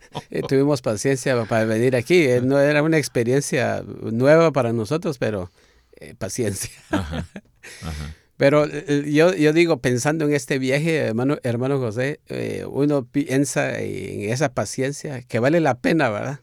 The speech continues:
Speaker 1: Bueno,
Speaker 2: Ujú.
Speaker 1: yo sé que, ay, ay, al final, pues, que ya estamos aquí disfrutando este tiempo con,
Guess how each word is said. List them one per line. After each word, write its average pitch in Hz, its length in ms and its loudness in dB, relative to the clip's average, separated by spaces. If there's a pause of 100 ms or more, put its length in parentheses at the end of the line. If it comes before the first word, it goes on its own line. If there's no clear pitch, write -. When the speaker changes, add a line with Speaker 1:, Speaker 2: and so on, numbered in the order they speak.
Speaker 1:
Bueno, - 200 -10 (280)
Speaker 2:
Ujú. 98 440 -8
Speaker 1:
yo 123 100 -8
sé 143 140 -4
que, 67 380 -8
ay, 120 440 -4 (100)
ay, 113 180 -2
al 143 180 4
final, 139 380 2
pues, 131 160 -4
que 117 120 0
ya 120 100 0
estamos 139 380 -2
aquí 127 180 -6
disfrutando 123 560 -6
este 123 140 -8
tiempo 117 380 -8
con, 104 260 -12